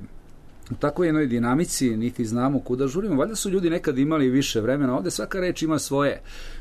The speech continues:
Međunarodni naučni sastanak slavista u Vukove dane.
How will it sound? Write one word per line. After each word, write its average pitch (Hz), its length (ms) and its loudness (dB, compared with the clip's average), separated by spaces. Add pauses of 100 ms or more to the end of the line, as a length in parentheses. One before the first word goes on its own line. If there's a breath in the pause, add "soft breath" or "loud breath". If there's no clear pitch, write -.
(100)
Međunarodni 139 840 2
naučni 120 640 0
sastanak 110 640 -4
slavista 127 800 -4
u 107 140 -4
Vukove 110 720 0
dane. 80 460 -6